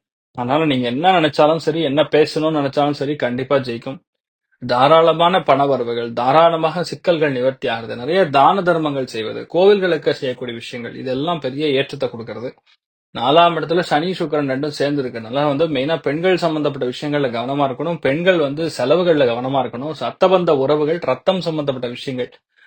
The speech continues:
ரிலேஷன்ஷிப்ல கொஞ்சம் கவனம் காக்கக்கூடிய காலகட்டம். ஆமா. அதுக்கப்புறம் பார்க்கும்பொழுது ஏழாம் இடத்துல குரு வக்கரம் பெற்றிருக்கிறது, புதன் மேல பார்வை இருக்கிறதுனால பெரிய ஏற்றம் கொடுக்கும்னு சொல்லலாம். That's the biggest advantage ஒண்ணு. So இந்த டைம் பீரியட்ல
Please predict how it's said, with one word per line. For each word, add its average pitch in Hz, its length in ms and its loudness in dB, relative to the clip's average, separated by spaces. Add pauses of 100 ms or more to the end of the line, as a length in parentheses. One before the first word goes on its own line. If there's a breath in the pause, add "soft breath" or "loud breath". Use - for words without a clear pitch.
(160 soft breath)
ரிலேஷன்ஷிப்ல 170 800 2
கொஞ்சம் 151 240 0
கவனம் 139 300 0
காக்கக்கூடிய 135 520 0
காலகட்டம். 113 600 -6 (160)
ஆமா. 120 280 -8 (560 soft breath)
அதுக்கப்புறம் 151 440 4
பார்க்கும்பொழுது 165 380 4
ஏழாம் 175 360 6
இடத்துல 156 240 0
குரு 160 180 0
வக்கரம் 160 340 2
பெற்றிருக்கிறது, 147 480 0
புதன் 160 260 2
மேல 196 240 4
பார்வை 151 340 4
இருக்கிறதுனால 135 560 0
பெரிய 151 280 -2
ஏற்றம் 139 380 -2
கொடுக்கும்னு 120 300 -8
சொல்லலாம். 120 380 -14 (100)
That's 143 140 -6
the 175 60 -2
biggest 143 420 2
advantage 123 460 0
ஒண்ணு. 120 360 -8 (460 loud breath)
So 180 180 2
இந்த 165 240 4
டைம் 202 340 2
பீரியட்ல 160 720 2